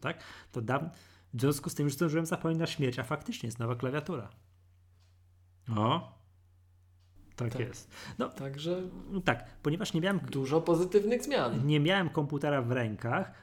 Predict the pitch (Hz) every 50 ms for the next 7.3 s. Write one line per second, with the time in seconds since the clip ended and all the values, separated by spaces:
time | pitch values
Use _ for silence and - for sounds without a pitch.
0 | - - - 127 123 - 160 156 151 - 143 131 131 127 120 113 123 120 117 117
1 | 123 123 120 117 117 117 120 120 120 131 127 120 104 107 104 101 104 101 98 98
2 | 101 101 98 - 110 104 104 101 - - 110 107 113 113 113 107 110 107 - 110
3 | 98 90 101 107 104 98 - - - - - - - - - - - 185 123 101
4 | 98 95 95 95 95 95 95 92 92 92 90 90 - - - 135 123 110 101 95
5 | 92 101 127 180 226 208 - - - - - - 120 123 120 120 - - - -
6 | - - - - - 139 131 123 117 - - - - - 139 117 110 107 107 -
7 | - - - 113 104